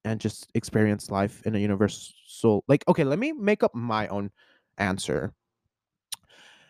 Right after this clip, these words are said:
Before, like, all of this man-made stuff, I think we were just meant, I think we were all just an accident. Like, we were all just a, a silly little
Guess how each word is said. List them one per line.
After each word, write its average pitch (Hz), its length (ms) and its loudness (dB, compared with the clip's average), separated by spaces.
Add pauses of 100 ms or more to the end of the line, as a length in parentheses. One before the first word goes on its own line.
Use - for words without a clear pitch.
(120)
Before, 269 380 10 (120)
like, 415 200 6 (120)
all 139 200 10
of 135 140 6
this - 460 2
man-made 117 520 4
stuff, - 520 2 (520)
I 262 100 8
think 339 240 4
we 208 80 12
were 196 140 12
just - 320 2
meant, 110 340 -2 (280)
I 151 60 8
think 262 160 6
we 262 80 6
were 247 240 4
all 113 140 6
just 117 220 0
an 113 80 -4
accident. - 560 -8 (560)
Like, 135 160 6
we 160 80 10
were 196 260 10
all 131 240 10
just 120 480 0 (140)
a, 110 180 4 (240)
a 110 60 -2
silly 139 340 0
little 147 380 6